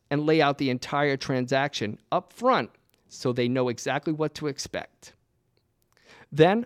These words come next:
I'll connect them with a lender for financing, set them up on a home search,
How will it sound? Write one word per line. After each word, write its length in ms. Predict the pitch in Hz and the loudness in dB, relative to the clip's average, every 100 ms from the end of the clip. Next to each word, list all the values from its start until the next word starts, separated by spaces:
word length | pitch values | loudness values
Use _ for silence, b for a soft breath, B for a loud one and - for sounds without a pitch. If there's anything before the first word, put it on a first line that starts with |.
| - | -2
I'll 100 | 147 | -4
connect 400 | - 147 147 147 | -2 0 0 0
them 260 | 147 143 156 - | -2 -2 -4 -8
with 160 | 127 123 | -8 -6
a 60 | |
lender 400 | 117 131 160 190 | -2 0 2 0
for 160 | 226 202 | -4 -8
financing, 800 | - 151 123 117 113 - 131 151 _ _ _ _ _ _ _ | -2 0 0 -2 -4 -4 -6 -6 _ _ _ _ _ _ _
set 300 | - - 175 | -4 -2 -2
them 160 | 185 175 | -2 -2
up 160 | - | -2
on 160 | 147 139 | -2 -2
a 60 | |
home 280 | 120 160 160 | -2 -2 -2
search, 400 | 156 139 156 - | -2 -2 -2 -8